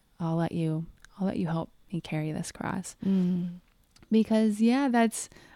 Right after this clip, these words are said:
Speaker 1: I think, I don't know, that, that keeps us from so much, and it keeps us even from seeing how our Lord wants to love us, because we, we wanna do it all of our, all ourselves sometimes.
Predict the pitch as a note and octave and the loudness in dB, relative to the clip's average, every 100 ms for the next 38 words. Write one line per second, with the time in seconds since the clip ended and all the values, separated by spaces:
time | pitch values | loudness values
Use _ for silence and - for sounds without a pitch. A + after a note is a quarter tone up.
0 | _ B3+ C4 D#4 C#4 C4 B3+ C4 C4+ C#4+ | _ 4 6 6 6 6 4 6 6 6
1 | A#3 G#3 G#3 - _ _ _ _ A#3 A3+ | 6 6 4 2 _ _ _ _ 0 0
2 | - - C4 - - G3 F3+ - - F#3 | 0 4 4 4 2 2 2 -2 2 2
3 | F3 - F#3+ F3 F3+ F#3 F#3+ F3+ - - | 2 2 2 4 2 0 0 0 0 -2
4 | A3 - G#3+ - G3+ G3 F#3+ - F#3 F3+ | -2 2 2 2 0 2 0 2 0 0
5 | - F#3 F3+ F3 E3+ E3+ E3 - - - | 0 2 2 2 2 2 0 -4 -16 -20
6 | - _ _ _ - F3+ E3 D#3+ A3 A#3 | -20 _ _ _ 0 2 4 4 4 4
7 | F#3+ F3+ - - - _ _ _ - F3+ | 2 0 -2 -6 -12 _ _ _ -2 2
8 | E3+ E3+ - F3 - - - F#3 - F3 | 2 2 0 -2 -4 -12 -6 -6 -2 0
9 | E3+ E3+ - - - - - - _ _ | 2 0 -4 -14 -20 -20 -20 -20 _ _
10 | G3 G3 G3+ G3+ - _ _ G#3 G#3 G#3+ | 0 4 4 2 -2 _ _ 4 6 8
11 | B3+ C#4+ C#4 C4 B3+ C4 C4 B3+ B3+ - | 8 8 8 8 6 6 6 4 4 4
12 | - A#3+ A#3+ A#3 - A3 G#4 - F#3+ E3+ | 4 6 6 4 4 2 2 2 2 2
13 | - D3+ D3 E3 F3 - | 0 -2 -2 -4 -6 -10